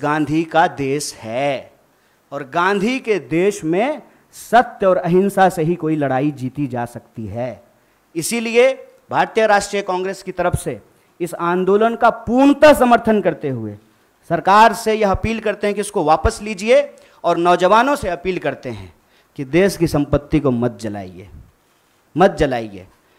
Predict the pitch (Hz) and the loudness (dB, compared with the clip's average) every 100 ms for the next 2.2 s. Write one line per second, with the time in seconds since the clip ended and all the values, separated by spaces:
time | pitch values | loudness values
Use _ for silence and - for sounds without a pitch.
0 | _ 185 196 233 - 208 214 247 240 220 | _ 0 2 0 6 6 8 8 10 8
1 | - 247 214 208 240 226 220 220 208 - | 8 8 8 6 6 2 2 2 0 -2
2 | 262 | -4